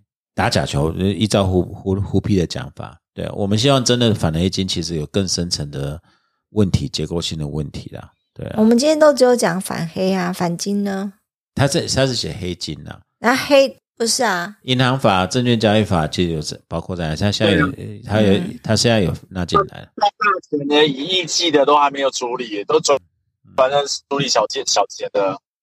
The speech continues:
Speaker 1: 对啊，
Speaker 2: 嗯。
Speaker 1: 对啊，对啊，我，我们是期待啦，台湾就是政治环境就是一直这样子，就是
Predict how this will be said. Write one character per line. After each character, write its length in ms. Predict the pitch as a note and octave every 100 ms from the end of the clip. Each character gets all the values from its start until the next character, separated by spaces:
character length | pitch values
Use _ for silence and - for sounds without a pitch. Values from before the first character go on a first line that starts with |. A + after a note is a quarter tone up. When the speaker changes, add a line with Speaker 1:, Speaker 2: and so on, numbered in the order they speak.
| -
Speaker 1:
对 100 | D#2
啊， 440 | G#2+ G2+ G2 - E2
Speaker 2:
嗯。 180 | F#3+ F#3
Speaker 1:
对 100 | D#2
啊， 140 | D#2 - _ _ -
对 160 | C3+ C3+
啊， 160 | A#2+
我， 240 | A#2+ A#2 A2
我 80 |
们 140 | A2+ C3
是 100 | F3+
期 260 | - A#2
待 220 | A2 C3+ G#2
啦， 160 | E2+
台 240 | - G#2 G#2
湾 320 | A#2 A#2 B2 -
就 100 | C3+
是 180 | A#2+ C3 -
政 220 | - C#3+ A#2
治 180 | B2
环 240 | A2 F2 F2+
境 160 | G#2
就 100 | G2+
是 120 | G2 -
一 100 | A#2+
直 180 | -
这 140 | D#2 G#2+
样 160 | F2+
子， 160 | E2 -
就 80 | E2
是 260 | - E2+